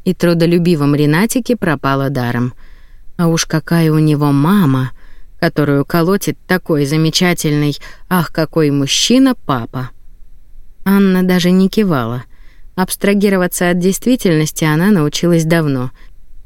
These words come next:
а сейчас даже не старалась делать заинтересованный вид. Чему?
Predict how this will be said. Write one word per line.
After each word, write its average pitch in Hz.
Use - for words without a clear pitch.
а 214
сейчас 226
даже 190
не 208
старалась 143
делать 190
заинтересованный 160
вид. 139
Чему? 208